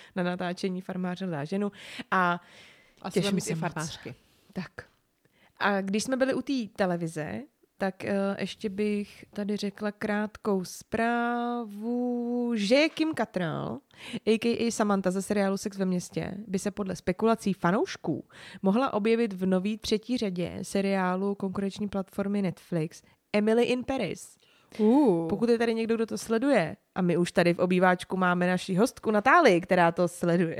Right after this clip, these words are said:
Speaker 2: Já to taky sledovala, ty jsi to nesledovala.
Speaker 1: <laughs> Jo, ale teda je to hodně stockholmský syndrom. Jakože já to vlastně nenávidím,
Speaker 2: Mě to
Speaker 1: ale
Speaker 2: taky strašně
Speaker 1: ale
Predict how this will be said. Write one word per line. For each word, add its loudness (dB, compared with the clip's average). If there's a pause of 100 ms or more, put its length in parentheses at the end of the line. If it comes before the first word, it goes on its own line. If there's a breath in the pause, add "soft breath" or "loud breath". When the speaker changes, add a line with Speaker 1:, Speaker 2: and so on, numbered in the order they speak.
Speaker 2:
Já 4
to 0
taky -6
sledovala, -2
ty -8
jsi -12
to -2
nesledovala. -2 (160 loud breath)
Speaker 1:
<laughs> -8
Jo, 6
ale 8
teda 6
je 8
to 2
hodně 4
stockholmský 2
syndrom. -4 (220)
Jakože 4
já 6
to 0
vlastně 2
nenávidím, 0
Speaker 2:
Mě -4
to -2
Speaker 1:
ale 0
Speaker 2:
taky -2
strašně -8
Speaker 1:
ale -4